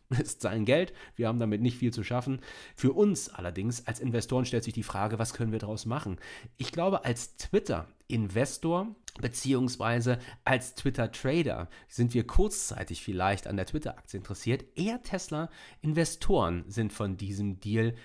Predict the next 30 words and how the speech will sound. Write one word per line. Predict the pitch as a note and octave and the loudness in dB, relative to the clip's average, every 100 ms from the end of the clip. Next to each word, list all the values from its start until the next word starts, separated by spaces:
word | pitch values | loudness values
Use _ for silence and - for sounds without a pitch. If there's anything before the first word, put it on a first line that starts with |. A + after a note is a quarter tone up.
| - | -18
viel | - - D#3+ E3+ | -14 -4 2 2
interessierter, | - D#2+ - D#2 - F2 - - | 2 -4 -6 -8 -6 -6 -6 -8
was | G2 G2+ - | -6 -6 -6
das | F2 | -8
bedeuten | F#2+ F2 F2 - | -8 -8 -8 -8
könnte. | F2+ F2 F2 A#2+ C3 - - - - | -10 -8 -6 -6 -6 -10 -18 -12 -4
Denn | G2 D#3 F#3+ | -2 -2 -4
die | G#2 | -6
Frage, | - A2+ F3+ G#2 | -4 -2 -2 -2
die | F#2+ | -6
sich | G2+ | -8
schon | - G#2 | -4 -4
seit | G2 F#2 | -2 -4
geraumer | - - A#2+ C3 A2+ G2 | -8 -6 -2 0 0 -2
Zeit | - - G2+ G#2 - - | -4 0 0 -2 -10 -10
gehalten | G2 G#2 G#2 F#2+ F2+ | -4 -2 -2 -4 -6
hat, | A#2 - | -6 -6
ist | - G2 - | -6 -6 -6
ja, | C3 C3 D3 | -6 -4 -6
wie | - D3+ | -4 -4
viele | - D3+ B2+ - | -4 -2 -2 -4
Aktien | - B2 - - D3+ B2+ | -8 -8 -6 -2 0 0
muss | G#2 C#3 D#3 - | 2 4 4 0
denn | - A#2 A2+ A#2 | 0 0 0 -2
Musk | F#2+ A2 C#3 - | -2 0 0 -4
noch | B2+ A#2+ - | -2 -2 -2
aus | G#2 - | -4 -2
seinem | G2 A2 - | 0 0 0
Tesla-Portfolio | B2 A#2+ F#2 - A#2 G#2+ - G#2+ G2+ | -4 -4 -4 0 0 0 -2 -2 -2
verkaufen, | - F2 - F2+ G3 - A2 D3+ | -4 -8 -6 -4 -4 0 -2 -2